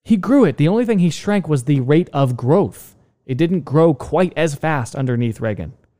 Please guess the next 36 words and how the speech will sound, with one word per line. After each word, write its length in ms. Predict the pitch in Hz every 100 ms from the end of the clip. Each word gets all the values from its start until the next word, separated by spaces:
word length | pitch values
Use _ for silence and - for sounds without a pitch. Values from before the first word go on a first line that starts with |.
| _ _ _ _ _ -
No 200 | 147 190
Republican 520 | 196 160 160 147 147
has 140 | 131
ever 180 | 123 120
shrunk 300 | - 117 110
government. 420 | 110 104 107 123
These 180 | 131 127
people 360 | - 180 180 190
don't 320 | 143 127 123
care. 480 | - 120 90 107 - _ _ _ _ _ _ _ _ _ _ -
Trump 280 | 185 202
didn't 200 | 160 131
shrink 280 | 117 131 110
government. 380 | 113 113 135 147
He 100 | 160
spent 260 | - 175 143
more 300 | 147 170 156
than 120 | 156
all 260 | 160 151 _ _
prior 280 | - 170 160
presidents 440 | - 160 151 147
combined, 520 | - 123 131 180 147
practically. 580 | - 104 98 90 80 80 - _ _ _ _ _ _ _
He 100 | 160
left 240 | 147 160 165
us 140 | 147
with 100 | 143
a 60 | 127
deficit 640 | 139 165 175 - 127 - - -
that 120 | -
makes 280 | 127 151 -
our 80 | 131
currency 500 | - 170 151 135 127
into 140 | 123
monopoly 500 | 127 135 160 170 123
money. 360 | 104 87 73